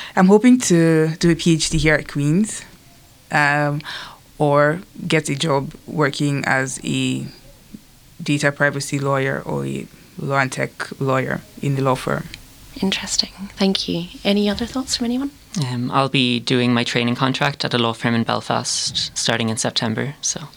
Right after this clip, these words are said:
Speaker 2: Oh, brilliant.
Speaker 3: yeah, I'll be here for a while, I think.
Speaker 2: Yeah, oh, that's excellent. How long is the training contract?
Speaker 3: Um, two and a half years.
Speaker 2: Oh, wow, excellent. Well, congratulations. That's an exciting,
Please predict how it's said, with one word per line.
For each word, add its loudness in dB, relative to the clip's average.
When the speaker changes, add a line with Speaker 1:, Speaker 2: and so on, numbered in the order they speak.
Speaker 2:
Oh, 2
brilliant. -4
Speaker 3:
yeah, -20
I'll -2
be -2
here -2
for -4
a 0
while, -2
I 0
think. -4
Speaker 2:
Yeah, 4
oh, 2
that's 0
excellent. 0
How 6
long 2
is -2
the 2
training 0
contract? -4
Speaker 3:
Um, 4
two 2
and 4
a 4
half 0
years. -4
Speaker 2:
Oh, 2
wow, -2
excellent. -2
Well, -8
congratulations. -4
That's -12
an -6
exciting, -4